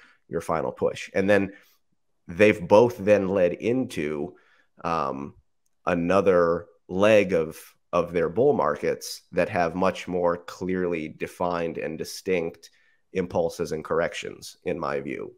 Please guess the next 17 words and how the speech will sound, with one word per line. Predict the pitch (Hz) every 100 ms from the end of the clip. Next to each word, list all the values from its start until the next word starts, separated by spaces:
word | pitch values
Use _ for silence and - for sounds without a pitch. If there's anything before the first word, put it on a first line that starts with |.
| _ -
So, | - 92 82 87 - _ _ _ _ _ -
uh, | 90 78 71 - _ _ _ _ _ _ _ - -
to | 107
me, | 113 156 95 95 -
this | 85 110 120
area | - 101 95 85 87
looks | 87 90 87 - - - -
like | 87 -
a |
stretched | - - 104 - 92
out | 90 -
version | 95 92 90 85
of | 80
this | 90 98 -
area, | 78 67 65 65 - - _ _ _
where | - 90 87 82 -
actually | 95 - - 92 87 85